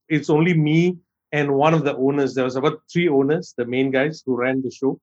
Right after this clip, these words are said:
Only one of them and me kinda knew what was happening. So it's kinda a secret.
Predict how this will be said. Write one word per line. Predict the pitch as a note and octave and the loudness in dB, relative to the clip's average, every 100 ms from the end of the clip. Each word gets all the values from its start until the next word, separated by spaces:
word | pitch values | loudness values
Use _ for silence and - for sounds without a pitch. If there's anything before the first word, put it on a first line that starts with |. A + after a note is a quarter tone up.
| _ _ _ | _ _ _
Only | D3 E3+ F3 | 0 2 2
one | D3 D3+ | 2 2
of | D#3 C#3 | 0 0
them | C#3 | -2
and | B2 C3 | -4 -2
me | D#3+ D3+ | -2 0
kinda | D#3 C#3 | -2 -2
knew | C3 C#3 D3 | -2 -2 -2
what | C3 C3 | 0 0
was | B2+ - | -2 -4
happening. | B2 A#2+ D3 F#3+ G#3 _ _ | -6 -4 -4 -4 -6 _ _
So | - C#3+ | -4 -2
it's | |
kinda | C#3+ F3 D3 | 0 2 2
a | |
secret. | C3+ - D#3 D#3+ C3 | 0 -4 0 2 0